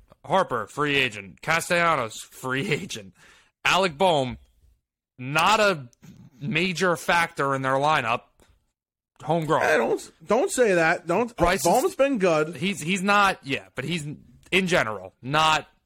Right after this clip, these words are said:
Speaker 1: a h-, very feared guy in their lineup. Uh, Bryson Stott, homegrown.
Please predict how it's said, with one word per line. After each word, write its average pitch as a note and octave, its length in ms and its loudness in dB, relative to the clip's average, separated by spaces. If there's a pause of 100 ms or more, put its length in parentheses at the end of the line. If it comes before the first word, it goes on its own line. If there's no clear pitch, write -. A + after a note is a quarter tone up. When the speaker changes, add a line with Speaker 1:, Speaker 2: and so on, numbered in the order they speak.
(260)
Speaker 1:
a C3+ 100 0
h-, - 220 -8 (540)
very C#3 360 0
feared C#3 460 -6
guy A#2 220 0
in G#2+ 80 -8
their G#2 80 -8
lineup. G2+ 300 -8 (540)
Uh, B2 420 2 (380)
Bryson E3+ 380 0
Stott, C3+ 320 0
homegrown. C3+ 560 -2